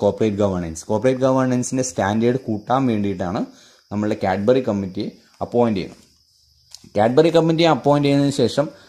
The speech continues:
ആ, എല്ലാ കമ്മിറ്റിയും പോലെ തന്നെ കാഡ്ബറി കമ്മിറ്റിയുടെ റെക്കമെൻഡേഷൻസിലേക്ക് നമുക്ക് പോവാം. ആ, സി, ആ, ഫസ്റ്റ് വൺ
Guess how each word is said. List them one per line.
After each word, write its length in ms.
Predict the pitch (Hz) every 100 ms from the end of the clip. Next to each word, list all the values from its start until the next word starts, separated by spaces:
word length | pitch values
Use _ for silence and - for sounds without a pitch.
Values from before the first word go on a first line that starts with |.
| _ -
ആ, 180 | 117 120
എല്ലാ 280 | 113 113
കമ്മിറ്റിയും 460 | 123 123 123 127 123
പോലെ 200 | 110 107
തന്നെ 260 | 127 - -
കാഡ്ബറി 300 | 117 113 131
കമ്മിറ്റിയുടെ 420 | 127 123 113 117
റെക്കമെൻഡേഷൻസിലേക്ക് 920 | 113 - 120 123 113 120 110 110 98 107
നമുക്ക് 220 | 90 87
പോവാം. 240 | 87 139 - _ _ _ _ _ _ _
ആ, 180 | 123 120
സി, 360 | 117 160 160 -
ആ, 260 | 135 127 127 - -
ഫസ്റ്റ് 360 | 139 - 185
വൺ 260 | 175 156